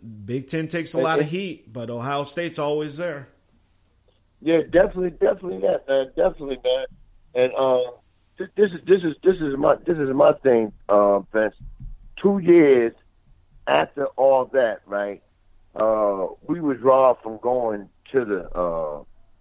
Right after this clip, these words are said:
Speaker 2: playoffs. Last year we was robbed,
Speaker 1: Right.
Speaker 2: and another year we was robbed because another year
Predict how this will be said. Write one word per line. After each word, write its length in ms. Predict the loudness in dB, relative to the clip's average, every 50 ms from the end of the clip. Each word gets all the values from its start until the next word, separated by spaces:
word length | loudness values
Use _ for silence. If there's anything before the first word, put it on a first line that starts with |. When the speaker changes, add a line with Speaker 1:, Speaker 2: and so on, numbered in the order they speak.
| _ _ _ _ _ 0
Speaker 2:
playoffs. 500 | 2 2 2 2 2 0 -2 -4 -6 -8 -2
Last 400 | 2 4 4 6 4 2 2 -2
year 80 | -6 -6
we 140 | -4 -6 -8
was 80 | -6 -4
robbed, 360 | -2 0 0 0 0 -2 -2
Speaker 1:
Right. 120 | -4 -6
Speaker 2:
and 80 | -6 -4
another 220 | -4 -4 -4 -4 -4
year 240 | -6 -4 -4 -4
we 200 | -4 -6 -10 -10
was 100 | -8 -2
robbed 400 | 2 4 4 6 4 4 2 0 _ -14 -20 _ _ _ _ _
because 260 | -6 0 2 2 2 2
another 340 | 0 0 2 2 2 2 2
year 340 | -2 0 2 4 4 2